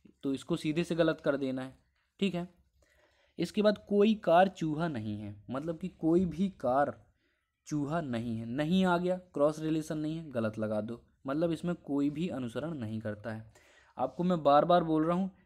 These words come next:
नहीं मतलब क्रॉस, नहीं मतलब क्रॉस। और क्रॉस रिलेशन कैसे बनता है स्टार्टिंग में बता चुके हैं। चौदह, सभी रोड पेड़ हैं, मतलब कि सभी रोड क्या हैं? पेड़ हैं। रोड को मैं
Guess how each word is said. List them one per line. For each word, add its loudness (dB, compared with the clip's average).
नहीं 0
मतलब -2
क्रॉस, -2
नहीं -2
मतलब -2
क्रॉस। 0
और -2
क्रॉस 0
रिलेशन -2
कैसे -4
बनता -2
है -8
स्टार्टिंग -2
में -2
बता -6
चुके -12
हैं। -8
चौदह, -4
सभी 4
रोड 4
पेड़ -2
हैं, -10
मतलब -6
कि -8
सभी -4
रोड 0
क्या -8
हैं? -10
पेड़ 0
हैं। -10
रोड -2
को -4
मैं -4